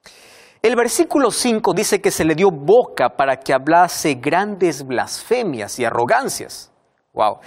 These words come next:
Y el versículo siete dice que se le permitió hacer guerra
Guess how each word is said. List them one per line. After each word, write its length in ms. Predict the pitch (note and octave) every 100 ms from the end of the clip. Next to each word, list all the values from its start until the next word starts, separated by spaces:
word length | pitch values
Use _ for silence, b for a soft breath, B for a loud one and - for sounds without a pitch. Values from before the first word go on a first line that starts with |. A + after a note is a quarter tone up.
| B B
Y 120 | F3+
el 100 | G#3
versículo 500 | F#3 E3 A#3+ G#3+ B3
siete 400 | G3+ F3 D3+ -
dice 280 | D3+ C#3 D#3
que 100 | D3+
se 160 | - C#3
le 100 | C3
permitió 480 | - C3 C3 C3 D#3
hacer 300 | - E3+ D3+
guerra 480 | E3+ D#3+ F3+ A3